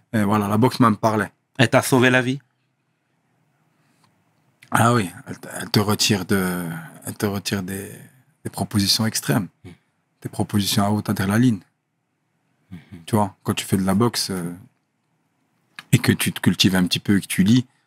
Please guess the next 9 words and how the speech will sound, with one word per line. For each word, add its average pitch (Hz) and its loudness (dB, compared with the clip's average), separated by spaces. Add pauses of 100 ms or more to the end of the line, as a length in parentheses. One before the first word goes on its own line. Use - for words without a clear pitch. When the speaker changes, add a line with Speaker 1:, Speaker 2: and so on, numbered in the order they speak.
(520)
Speaker 1:
tu 92 0
te 92 -12
dépenses, 110 2
tu - -12
crées - -2
une 95 4
accalmie, 110 4 (1600)
t'es - 2
heureux, 104 4